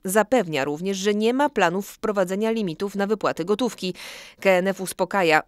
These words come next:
W związku z napiętą sytuacją na Ukrainie można spodziewać się wzmożonych działań dezinformacyjnych na terenie Polski,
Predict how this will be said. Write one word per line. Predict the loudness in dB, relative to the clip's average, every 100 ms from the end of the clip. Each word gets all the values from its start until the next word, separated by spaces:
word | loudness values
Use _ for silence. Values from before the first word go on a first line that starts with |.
| -4
W | -2
związku | 2 2 2 0
z |
napiętą | 0 2 0 0 -2
sytuacją | -2 0 -2 0 0
na | 0
Ukrainie | -2 0 0 0 0
można | 0 0 -2 -2
spodziewać | -2 -2 0 -2
się | -2 -2
wzmożonych | -2 -2 0 2 0 0
działań | 0 2 0 0
dezinformacyjnych | -2 -2 -2 -2 -2 -2 -2 0 0
na | 0
terenie | 0 0 0
Polski, | 2 0 0 -6